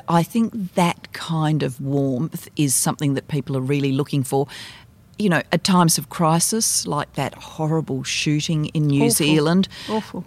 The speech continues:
Speaker 1: but also now during the pandemic, people are very worried about what's gonna happen next. And that warmth, that empathy really shines through and people gravitate towards it.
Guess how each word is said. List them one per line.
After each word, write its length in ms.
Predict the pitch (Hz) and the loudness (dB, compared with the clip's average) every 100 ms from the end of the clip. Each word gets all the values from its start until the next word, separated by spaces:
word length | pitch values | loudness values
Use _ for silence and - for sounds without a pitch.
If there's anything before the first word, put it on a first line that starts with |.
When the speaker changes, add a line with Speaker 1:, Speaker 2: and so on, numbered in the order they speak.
| - | 0
Speaker 1:
but 140 | 202 | 2
also 440 | 226 220 202 196 165 | 6 6 6 6 6
now 360 | 160 151 139 | 6 4 2
during 340 | 127 160 147 143 | 0 -2 -2 -2
the 80 | 135 | 0
pandemic, 720 | 165 143 139 160 151 - - | 2 2 4 2 0 -2 -4
people 360 | 226 214 196 175 | -2 -2 0 0
are 40 | |
very 320 | 165 180 180 180 | 0 0 2 2
worried 400 | 185 247 240 147 | 2 2 0 -2
about 280 | 139 143 | -2 -2
what's 240 | 156 160 - | -4 -4 -4
gonna 160 | 160 | -2
happen 420 | 156 160 - 156 156 | 0 0 0 0 2
next. 540 | 165 - - - - - | 2 0 -2 -4 -4 -2
And 200 | 151 151 | 0 2
that 220 | 160 - - - - | 2 0 -4 -20 -14
warmth, 840 | - 139 147 156 156 190 - - - | -6 2 6 6 6 4 0 -8 -4
that 260 | 165 147 - | 0 0 0
empathy 580 | 156 151 160 - 135 139 | 0 0 0 -4 -2 -2
really 340 | 135 147 139 | 0 0 2
shines 560 | 131 - 143 123 131 - | 0 0 0 0 0 -2
through 260 | - 143 139 | 0 2 2
and 120 | 139 | 0
people 280 | 151 143 131 | -2 -2 -2
gravitate 640 | 156 135 135 - 131 - | 0 0 0 -4 -4 -4
towards 500 | - 135 135 131 127 | -4 -2 0 0 -2
it. 220 | 139 - | -2 -4